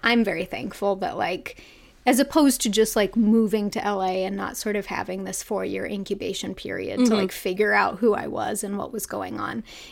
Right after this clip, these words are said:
Speaker 1: It was, it was great. Um, <laughs> I do remember the first time I said "fuck,"
Speaker 2: <laughs>
Speaker 1: which, which
Speaker 2: Woo!
Speaker 1: was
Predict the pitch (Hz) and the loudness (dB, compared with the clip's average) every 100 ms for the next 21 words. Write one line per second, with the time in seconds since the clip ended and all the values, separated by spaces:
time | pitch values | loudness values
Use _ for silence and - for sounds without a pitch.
0 | - 233 214 226 233 - - 254 254 339 | 0 4 6 6 6 0 2 2 4 4
1 | 285 - 233 226 208 214 - - - 285 | 4 2 2 2 2 4 6 12 12 12
2 | 269 254 240 233 220 - - 254 - 233 | 6 6 6 4 2 -8 -6 -6 0 2
3 | 269 - 247 277 233 226 220 196 - 190 | 2 4 6 6 4 0 -2 -4 -8 -12
4 | - - - 226 294 - 247 214 - - | -12 -18 0 8 8 10 8 8 6 8
5 | 392 - - - 427 - - 415 - - | 6 8 6 8 6 8 6 6 6 4
6 | - - - - - 679 622 571 539 453 | 4 4 4 2 -18 -10 -4 -2 2 4
7 | 523 294 294 269 269 285 466 762 719 539 | 6 8 8 8 6 10 12 12 12 12
8 | 403 349 330 | 12 10 8